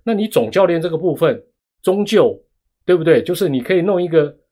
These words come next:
海选的方式，当然不是叫他们比什么跳火圈啊、吞剑啊、什么是这个，这个，这个五，五项特战技啦，或者说是，哦，什么口才大赛或唱歌跳舞，不是嘛？就是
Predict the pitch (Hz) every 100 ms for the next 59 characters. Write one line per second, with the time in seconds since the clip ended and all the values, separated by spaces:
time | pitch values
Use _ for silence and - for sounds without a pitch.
0 | _ - 135 185 139 120 147 156 160 160
1 | 175 160 165 175 175 156 165 165 135 127
2 | 123 123 135 - - 170 143 120 113 113
3 | 147 160 147 143 156 165 160 196 170 135
4 | 131 131 127 _ _ - 120 131 147 147
5 | _ 135 - 160 139 147 143 135 151 139
6 | 160 143 120 143 127 123 180 160 143 -
7 | _ - 180 156 185 151 151 180 165 139
8 | 127 123 135 139 156 156 180 156 - _
9 | - 110 117 131 - 113 110 120 143 156
10 | 143 175 143 160 - 165 151 160 160 160
11 | 180 120 120 127 160 113 104 196